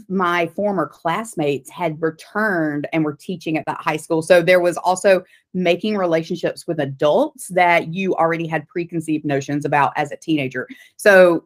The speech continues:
those were interesting, like, ways to,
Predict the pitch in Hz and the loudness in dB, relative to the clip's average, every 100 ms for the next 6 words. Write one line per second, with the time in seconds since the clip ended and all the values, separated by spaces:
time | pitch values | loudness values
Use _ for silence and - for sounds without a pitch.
0 | _ 170 196 214 214 196 165 170 160 160 | _ 2 4 4 0 -2 -2 -2 -4 -6
1 | 151 143 139 135 _ _ 165 143 139 _ | -4 -4 -4 -8 _ _ -4 -4 -8 _
2 | _ _ _ - 160 160 165 156 - 156 | _ _ _ -12 -2 0 2 -2 -4 -4
3 | 147 | -4